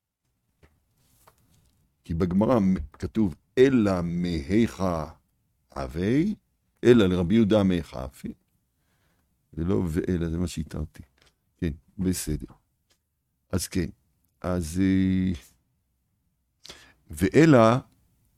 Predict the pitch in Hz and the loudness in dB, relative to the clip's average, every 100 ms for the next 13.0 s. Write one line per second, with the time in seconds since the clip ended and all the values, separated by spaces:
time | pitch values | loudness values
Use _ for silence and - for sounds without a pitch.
0 | _ _ _ _ _ _ - - 95 92 | _ _ _ _ _ _ -12 -2 2 6
1 | 98 110 92 90 95 98 101 131 110 87 | 6 6 4 0 0 0 0 0 0 -2
2 | 92 90 92 82 80 - - 95 71 71 | -2 -2 -4 -6 -12 -10 -10 -8 -10 -12
3 | _ _ _ _ _ _ _ - 82 - | _ _ _ _ _ _ _ -12 -10 -8
4 | 87 - 87 80 - - _ _ _ _ | -10 -6 -6 -6 -10 -16 _ _ _ _
5 | _ - _ 78 80 78 - 85 90 - | _ -20 _ -8 -8 -8 -8 -8 -6 -2
6 | 98 90 85 87 82 82 80 85 82 80 | 0 0 -2 -4 -4 -4 -6 -6 -6 -4
7 | 80 78 78 76 80 78 85 80 82 80 | -6 -6 -6 -6 -4 -4 -2 -4 -6 -6
8 | 80 76 71 - - _ 78 87 123 147 | -6 -6 -8 -16 -20 _ -6 -2 2 2
9 | 120 98 95 101 123 82 85 87 92 - | 2 2 2 2 2 0 -2 0 0 -2
10 | 69 65 80 73 80 - 92 92 117 85 | -6 -6 -6 -4 -4 -2 0 0 -2 -2
11 | - 160 120 - 82 82 80 76 90 92 | -2 0 -2 -2 -2 -4 -4 -6 -6 -8
12 | 80 92 92 92 - - 156 131 - 76 | -6 -2 -2 -4 -8 -6 -4 -4 -6 -8